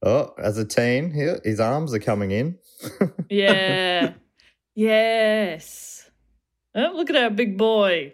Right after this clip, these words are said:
Speaker 2: with his arms.
Speaker 1: Right? He's growing ears. He's gonna start knowing what we were saying all these <laughs> years.
Speaker 2: <laughs>
Speaker 1: Oi, you got no ears. But we can't, you know, can't bother really saying that anymore.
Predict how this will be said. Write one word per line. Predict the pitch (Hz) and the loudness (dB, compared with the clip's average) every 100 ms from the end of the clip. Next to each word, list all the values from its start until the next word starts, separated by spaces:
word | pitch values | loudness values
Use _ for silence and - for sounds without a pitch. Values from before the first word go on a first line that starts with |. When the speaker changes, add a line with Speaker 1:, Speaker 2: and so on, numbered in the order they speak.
| _ | _
Speaker 2:
with | 214 | -4
his | 214 196 | 0 2
arms. | 208 208 196 180 | 2 2 0 -2
Speaker 1:
Right? | 156 220 | -2 -2
He's | 220 170 151 | -4 -6 -2
growing | 156 147 | 0 0
ears. | 131 196 139 87 - | 0 -2 -4 -8 -10
He's | 160 143 | -8 -4
gonna | 143 | -4
start | 127 - 131 113 | -4 -2 -2 0
knowing | 135 131 127 | -2 -2 -2
what | 127 113 | -4 -2
we | 117 | -4
were | 110 | -4
saying | 107 123 170 185 | -4 -4 -4 -4
all | 104 | -2
these | 90 92 - 151 123 - | -4 -6 -10 -12 -12 -16
<laughs> | - - 165 135 | -20 -18 -16 -4
years. | 113 101 82 82 285 359 | 0 0 0 -2 -2 -4
Speaker 2:
<laughs> | - 247 | -4 -2
Speaker 1:
Oi, | 208 226 220 170 95 85 _ - _ _ | 0 2 0 0 -4 -10 _ -20 _ _
you | 143 | -2
got | 185 | 0
no | 156 156 | 0 0
ears. | 175 214 147 - - _ - - - | 0 0 -2 -4 -16 _ -20 -20 -6
But | 170 123 135 | 0 2 2
we | 127 | -2
can't, | 135 123 90 | -2 -4 -4
you | 110 | -2
know, | 95 110 - | -2 -4 -10
can't | - 104 82 | -8 -6 -4
bother | 85 82 - _ - | -4 -6 -10 _ -8
really | 87 | -8
saying | 82 92 117 | -8 -6 -4
that | 101 69 | -4 -6
anymore. | 71 71 87 | -6 -6 -6